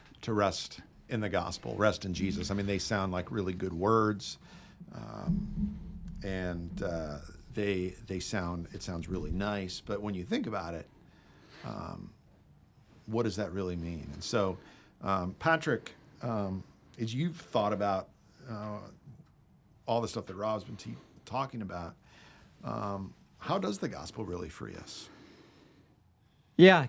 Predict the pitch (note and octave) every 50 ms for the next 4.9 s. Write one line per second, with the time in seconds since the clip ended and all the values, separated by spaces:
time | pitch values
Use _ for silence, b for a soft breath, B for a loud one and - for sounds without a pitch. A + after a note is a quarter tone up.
0 | - - F#3+ F3+ F#3 F#3 G3 G3+ - - F#3 F3+ E3+ E3 - - G#3+ A3 A3 G3+
1 | F3 D3+ B2 - - - - - - _ _ _ - - D#3+ D#3 E3 - - G3+
2 | F#3+ F#3+ F#3+ - - D3 - - F#3+ G3 F3+ E3 E3+ E3+ E3 E3 G#3+ D#3+ F3 G3
3 | F#3+ E3 D#3+ G3 F#3+ - - - - - - F3 G#3+ G3+ G3+ F3+ F3+ E3+ D#3+ E3+
4 | G3 G#3 - - - - F3 D3 D3+ E3 E3 - D#3+ D3 C#3+ D3 D#3+ E3+